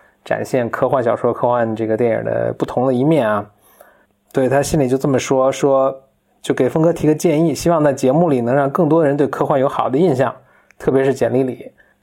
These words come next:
改变人们对科幻电影等同于大机器人打架的这个刻板印象。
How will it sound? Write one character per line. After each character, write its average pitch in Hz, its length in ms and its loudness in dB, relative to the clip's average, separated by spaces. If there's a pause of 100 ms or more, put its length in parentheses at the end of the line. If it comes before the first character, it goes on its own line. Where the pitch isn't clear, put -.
(100)
改 127 220 0
变 147 500 0
人 135 200 0
们 151 400 2
对 143 120 2
科 175 200 0
幻 143 300 0
电 139 200 0
影 123 160 2 (100)
等 120 200 -2
同 147 240 0
于 151 60 2
大 151 180 0
机 151 120 -6
器 143 80 0
人 147 100 2
打 143 120 2
架 131 160 2
的 120 80 2
这 120 80 0
个 113 100 2
刻 - 160 -4
板 127 160 -4
印 120 60 -6
象。 - 180 -8